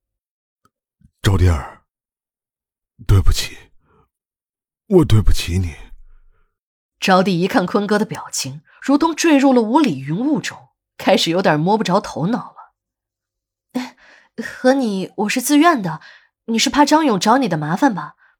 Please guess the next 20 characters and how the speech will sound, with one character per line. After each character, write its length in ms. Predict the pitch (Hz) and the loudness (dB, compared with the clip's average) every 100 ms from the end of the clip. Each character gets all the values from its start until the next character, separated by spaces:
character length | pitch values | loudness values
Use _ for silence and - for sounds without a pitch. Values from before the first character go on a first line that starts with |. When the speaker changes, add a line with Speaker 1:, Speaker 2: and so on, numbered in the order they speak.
| _ _ | _ _
Speaker 2:
不 120 | - | -2
用 160 | 262 311 | 0 0
怕， 360 | - 190 156 _ - _ _ | -4 -10 -10 _ -20 _ _
这 160 | - 320 | 0 0
事 120 | 349 | 0
儿 40 | |
和 140 | 311 339 | -2 -2
你 80 | |
没 120 | 226 226 | 0 2
有 140 | 330 | 2
关 220 | 214 196 | 2 -2
系， 240 | 214 208 - - - | -2 -6 -10 -12 0
一 100 | 302 | 2
切 140 | 415 | 2
都 120 | 381 | 2
是 120 | 392 320 | 2 0
我 100 | 170 | -2
自 180 | - | 0
愿 240 | 311 381 233 | 2 2 0
的， 200 | 170 | -6